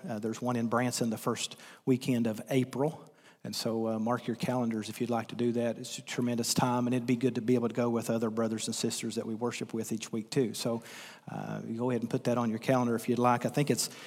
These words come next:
it's really, it's a really weird time for a marriage retreat. April Fool's Day is the day it starts, uh,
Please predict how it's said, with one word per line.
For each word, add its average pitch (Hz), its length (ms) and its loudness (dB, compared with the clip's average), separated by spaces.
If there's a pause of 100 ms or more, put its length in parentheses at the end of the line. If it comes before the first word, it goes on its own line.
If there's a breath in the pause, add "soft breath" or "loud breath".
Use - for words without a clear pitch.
(120)
it's 127 120 0
really, 143 320 8 (140)
it's 160 140 0
a 131 40 2
really 139 300 6
weird 139 240 8
time 143 220 6
for 139 160 4
a 135 40 6
marriage 143 260 6
retreat. 147 440 4
April 143 260 4
Fool's 143 320 6
Day 143 440 6
is 123 260 2
the 120 140 4
day 127 160 4
it 127 80 0
starts, - 500 4 (840 loud breath)
uh, 117 280 2